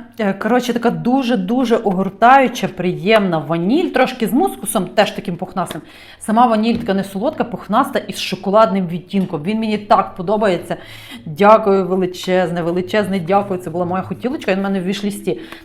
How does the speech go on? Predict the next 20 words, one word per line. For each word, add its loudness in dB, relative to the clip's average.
Я 6
єдине, 2
що -2
я 4
ще -4
до -2
нього 0
руки 0
не 2
доходили, -2
тому -4
що -8
я -2
зараз -4
нічого -2
не 0
купляю. -6
У -10
мене 2
ремонт 0